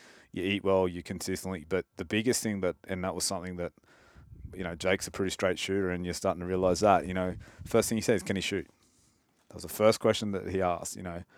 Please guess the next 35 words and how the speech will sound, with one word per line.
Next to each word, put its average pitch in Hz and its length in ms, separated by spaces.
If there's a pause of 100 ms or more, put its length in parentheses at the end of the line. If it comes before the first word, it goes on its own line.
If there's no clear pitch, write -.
(200)
when 92 120
we 90 140 (240)
organised 92 400
this 90 100
trip. - 240
I'm 87 80
like, 87 240
"Yeah, 101 160
he 90 80
can." 104 340 (800)
And 95 140
when 120 380
that 110 280
happens, 110 500
like, 95 240
we 101 200
didn't 131 160
have 113 180
to 92 80
worry 95 400
about, 85 380 (580)
"Oh, 87 140
shit, - 180
he's 82 100
gonna 95 140
make 85 160
this 80 140
shot 98 300
or 82 60
what?" 85 240
Like, 90 220
you 95 80
know, 87 160 (340)
that's 107 240
just - 380